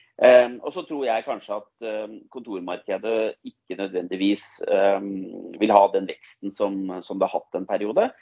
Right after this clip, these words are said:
Eh, selv om jeg tror jo ikke at det kommer til å bli noe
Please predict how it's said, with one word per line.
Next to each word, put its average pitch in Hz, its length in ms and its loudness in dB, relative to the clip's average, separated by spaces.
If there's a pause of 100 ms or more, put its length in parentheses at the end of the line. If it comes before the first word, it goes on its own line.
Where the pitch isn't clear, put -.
(360)
Eh, 117 240 4
selv 139 240 -6
om 156 80 -10
jeg 139 280 -4
tror 120 200 -12
jo 113 80 -12
ikke 131 140 -12
at 127 100 -12
det 160 80 -20
kommer 110 320 -12
til 131 120 -8
å 131 80 -10
bli 98 200 -8
noe 123 240 -6